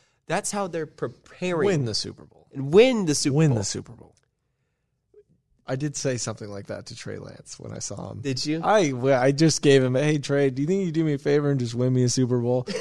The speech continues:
Speaker 2: Just as a little goof.
Speaker 1: <laughs> What did Trey say?
Speaker 2: He was like, I barely heard what he said, but I was nervous. And, uh, he was like, I was like, "I gotta just slip this in."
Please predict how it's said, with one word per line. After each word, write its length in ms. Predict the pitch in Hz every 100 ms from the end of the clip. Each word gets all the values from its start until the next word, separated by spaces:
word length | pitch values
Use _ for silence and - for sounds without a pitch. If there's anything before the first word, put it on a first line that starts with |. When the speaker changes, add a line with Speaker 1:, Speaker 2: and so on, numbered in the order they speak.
| -
Speaker 2:
Just 160 | 156
as 160 | 160 143
a 60 | 143
little 180 | 135
goof. 320 | 120 127 131 131
Speaker 1:
<laughs> 0 |
What 60 | -
did 80 |
Trey 220 | 220 - 320
say? 380 | 254 285 175
Speaker 2:
He 180 | 135 226
was 180 | 247 233
like, 300 | 196 165 143 -
I 160 | 160
barely 340 | 170 185 208 196
heard 200 | 180 185
what 100 | 165
he 120 | 156
said, 340 | - 156 143
but 100 | 123
I 140 | 127 135
was 180 | 135 113
nervous. 520 | 120 110 110 107 -
And, 380 | 110 110 110 110
uh, 220 | 110 107
he 280 | 95 135 175
was 240 | 175 165
like, 340 | 151 135 131 -
I 80 | 170
was 140 | 208 180
like, 100 | 165
"I 140 | 170
gotta 260 | 160 139 127
just 200 | 135 -
slip 260 | 135 123
this 200 | 120 120 131
in." 240 | 127 127